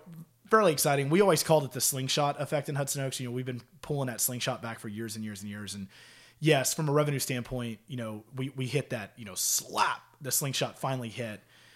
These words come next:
Revenue's up twenty, twenty-five percent over the last couple of years. Uh,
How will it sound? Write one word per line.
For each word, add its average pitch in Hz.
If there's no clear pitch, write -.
Revenue's 156
up 143
twenty, 135
twenty-five 127
percent 127
over 120
the 113
last 110
couple 113
of 110
years. 104
Uh, 107